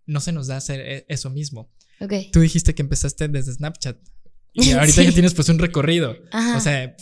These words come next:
Speaker 1: que Snapchat, pues, sabemos que empezó desde hace mucho,
Speaker 2: Ujú.
Speaker 1: pero las personas que entran ahorita y dejan, pues, muchas cosas por, por el simple hecho de poder ser como las demás.
Speaker 2: Ujú.
Speaker 1: Y creo que es difícil. La otra vez estaba escuchando la canción que hizo un amigo
Speaker 2: Ujú.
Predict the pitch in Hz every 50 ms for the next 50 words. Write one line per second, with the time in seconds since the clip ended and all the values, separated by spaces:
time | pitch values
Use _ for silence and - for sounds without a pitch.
0 | - - - 135 135 139 151 139 - - 156 160 - 160 147 - - 143 131 135
1 | 143 143 - 151 143 139 127 135 135 139 139 127 139 147 151 165 170 165 - -
2 | - 214 226 226 220 208 214 - _ - 143 139 139 135 - 139 135 147 156 -
3 | - 165 147 139 156 156 160 147 135 131 123 - 143 147 151 139 - - 120 127
4 | 127 120 - 147 151 143 127 - - - - - 131 127 - 139 127 - 143 -
5 | - 139 143 139 - - 143 127 - _ _ - - _ _ _ _ _ - 143
6 | 139 131 123 135 139 131 147 143 139 - - 143 139 131 117 117 - - _ _
7 | _ _ _ _ _ - 143 139 135 135 143 - - 151 - - 156 156 143 135
8 | 131 135 135 127 131 131 151 - - _ _ _ _ - 202 202 196 190 180 170
9 | - _ _ _ _ _ _ _ _ - 185 - - - 170 143 143 135 135 143
10 | - 123 - 151 143 165 160 160 147 151 147 - 139 127 123 127 131 - 165 165
11 | 160 165 170 170 170 139 - 139 143 147 151 - 147 131 131 - 131 131 131 -
12 | 143 139 135 - 143 139 135 139 131 127 131 127 - _ _ _ _ - - 202
13 | 214 220 220